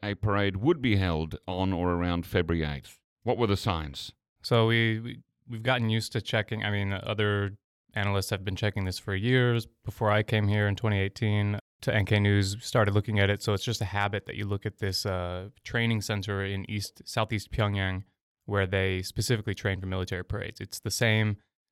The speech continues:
Speaker 2: size as Kim Il-sung Square,
Speaker 1: Mm.
Speaker 2: and they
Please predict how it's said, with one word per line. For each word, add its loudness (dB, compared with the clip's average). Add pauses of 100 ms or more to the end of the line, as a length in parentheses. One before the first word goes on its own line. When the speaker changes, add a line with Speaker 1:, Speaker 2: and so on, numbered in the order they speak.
Speaker 2:
size 0
as -2
Kim -2
Il-sung -2
Square, 2
Speaker 1:
Mm. 8 (140)
Speaker 2:
and -2
they -2